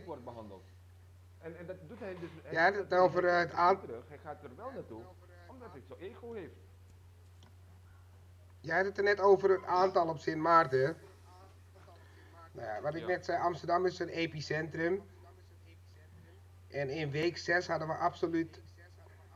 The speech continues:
Speaker 1: duizend tachtig gevallen. Er wo-, er wonen hier achthonderdduizend mensen. Ik, ik moet binnenblijven in Amsterdam-Oost, terwijl er honderddrieënzeventig mensen vastgesteld zijn met corona.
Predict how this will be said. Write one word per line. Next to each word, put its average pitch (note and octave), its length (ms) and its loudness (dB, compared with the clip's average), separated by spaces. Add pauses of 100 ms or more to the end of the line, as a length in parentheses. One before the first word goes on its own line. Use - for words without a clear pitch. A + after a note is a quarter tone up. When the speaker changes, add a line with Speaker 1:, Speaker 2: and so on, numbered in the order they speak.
(800)
Speaker 1:
duizend D3 500 -2
tachtig D#3+ 360 -4
gevallen. G#2 440 -10
Er F#2+ 80 -16
wo-, A#2+ 300 -10
er - 60 -14
wonen C3+ 280 -4
hier C#3+ 260 -6
achthonderdduizend C#3 840 -4
mensen. A2+ 320 -12 (2250)
Ik, - 260 -14
ik D3 160 -10
moet E3 220 -2
binnenblijven F#3 640 4
in - 60 -4
Amsterdam-Oost, F3 600 0
terwijl D#3+ 220 -2
er D#3+ 60 -2 (2000)
honderddrieënzeventig E3+ 800 2
mensen D#3 360 -4
vastgesteld C#3+ 640 0
zijn B2+ 220 -2
met B2 140 -4
corona. G#2 380 -8